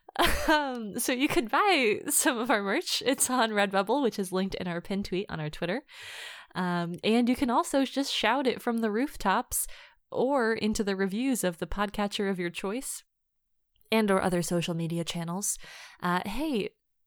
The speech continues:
"I think Fic Lit is so good, I'm giving it five stars, and everyone should listen." That's an example of a review that you could do. You're welcome. Um, if you're an A O three user, you know how to leave comments. It's, like, the same thing.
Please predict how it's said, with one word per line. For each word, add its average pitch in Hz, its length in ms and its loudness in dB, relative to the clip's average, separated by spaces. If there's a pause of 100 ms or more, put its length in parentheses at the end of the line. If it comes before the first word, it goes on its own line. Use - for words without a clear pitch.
(160)
"I 285 140 4
think 339 200 -2
Fic - 280 -4
Lit 285 160 0
is 240 100 0
so 285 180 0
good, 208 460 -2
I'm 208 160 -2
giving 262 300 -2
it - 160 -6
five 190 220 -2
stars, 214 520 -2
and 226 120 0
everyone 269 360 0
should 269 240 -4
listen." 202 340 -2
That's - 160 -6
an 170 100 -6
example 160 440 -6
of 156 100 -6
a 151 80 -8
review 156 360 -6
that 156 140 -12
you 156 60 -6
could 156 140 -12
do. 156 100 -8
You're 151 200 -8
welcome. 156 400 -8 (520)
Um, 156 420 0
if 370 200 0
you're 453 180 4
an 370 80 2
A 285 160 0
O 277 60 2
three 240 240 -2
user, 196 400 -2
you 254 240 -4
know 247 140 -2
how 214 80 0
to 185 100 -4
leave 165 180 -6
comments. 226 420 -4
It's, - 200 -4
like, 311 140 -2
the 320 80 -2
same 330 240 -4
thing. 226 340 -2